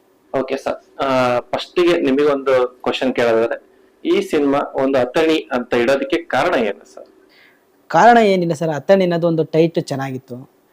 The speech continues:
Speaker 2: ನಮ್ಮ ಕತೆಗೆ ಒಂಥರ ಒಂದು, ಒಂದು ಹಳ್ಳಿ ನಡೆಯುವಂಥ ಕತೆ ಇದು. ಆ ಕತೆಗೆ ಒಂದು ತೂಕವಾದ ಟೈಟ್ಲ್ ಬೇಕಾಗಿತ್ತು. ಅದರಿಂದ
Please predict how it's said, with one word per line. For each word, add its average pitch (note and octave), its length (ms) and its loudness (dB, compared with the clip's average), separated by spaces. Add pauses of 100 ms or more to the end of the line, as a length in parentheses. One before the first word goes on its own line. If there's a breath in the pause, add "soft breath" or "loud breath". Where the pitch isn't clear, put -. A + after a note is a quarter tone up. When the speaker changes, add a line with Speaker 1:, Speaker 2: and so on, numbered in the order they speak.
(260)
Speaker 2:
ನಮ್ಮ E3 200 0
ಕತೆಗೆ F#3+ 420 4
ಒಂಥರ E3 320 -2
ಒಂದು, D3+ 420 -4
ಒಂದು D3 380 -4
ಹಳ್ಳಿ F#3+ 600 6
ನಡೆಯುವಂಥ E3 360 -2
ಕತೆ D3+ 340 0
ಇದು. C3 340 -8
ಆ D#3+ 100 -6
ಕತೆಗೆ A3+ 380 4
ಒಂದು G3+ 140 2
ತೂಕವಾದ A3 440 6
ಟೈಟ್ಲ್ E3 420 4
ಬೇಕಾಗಿತ್ತು. A#2+ 480 -10 (360 soft breath)
ಅದರಿಂದ G3 380 6